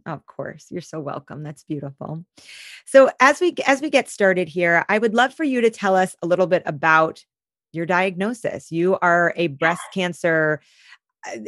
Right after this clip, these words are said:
Speaker 1: I survivor, but I really like saying breast cancer thriver, because you
Speaker 2: Yeah.
Speaker 1: have thrived through this.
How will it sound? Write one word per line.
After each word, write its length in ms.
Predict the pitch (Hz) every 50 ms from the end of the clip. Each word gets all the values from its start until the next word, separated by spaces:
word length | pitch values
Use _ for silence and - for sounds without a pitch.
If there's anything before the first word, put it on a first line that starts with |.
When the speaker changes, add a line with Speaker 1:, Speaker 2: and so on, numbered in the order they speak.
| - - 202
Speaker 1:
I 100 | 208 202
survivor, 640 | - - - 185 175 233 254 262 247 220 262 254
but 160 | 240 196 208 185
I 80 | 196
really 300 | 208 202 220 214 214 202
like 200 | 190 190 190 185
saying 300 | - - 190 180 175 170
breast 260 | 143 165 165 156 -
cancer 380 | - - 175 165 156 - 165 147
thriver, 800 | 135 - - 139 156 143 160 208 214 196 240 233 240 247 262 269 - -
because 300 | 165 156 180 180 151 170
you 80 | 175
Speaker 2:
Yeah. 80 | 170 214
Speaker 1:
have 80 | 214 - - -
thrived 480 | 147 170 165 170 180 196 214 190 190
through 200 | - - 233 240
this. 440 | 226 240 247 254 277 277 - - -